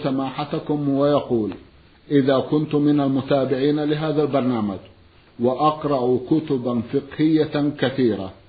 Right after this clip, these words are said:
وأتعرض لأسئلة فقهية من الناس وأكون أعرف الإجابة عليها، فما هو الأفضل؟ كتمان ما أعرفه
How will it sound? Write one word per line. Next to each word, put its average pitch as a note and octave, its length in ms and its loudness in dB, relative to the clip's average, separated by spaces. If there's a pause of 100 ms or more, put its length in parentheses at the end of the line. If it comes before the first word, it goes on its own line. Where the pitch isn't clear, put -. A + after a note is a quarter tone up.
(280)
وأتعرض F3+ 720 0
لأسئلة D3 920 2
فقهية D#3+ 440 4
من C3+ 200 0
الناس C3 380 0 (440)
وأكون C3 540 4
أعرف C#3+ 480 0
الإجابة D3 720 0
عليها، G#2+ 540 0 (360)
فما B2+ 360 2
هو D3+ 320 2
الأفضل؟ G2+ 600 -4 (440)
كتمان D#3 560 0
ما F3+ 420 0
أعرفه C3+ 500 -2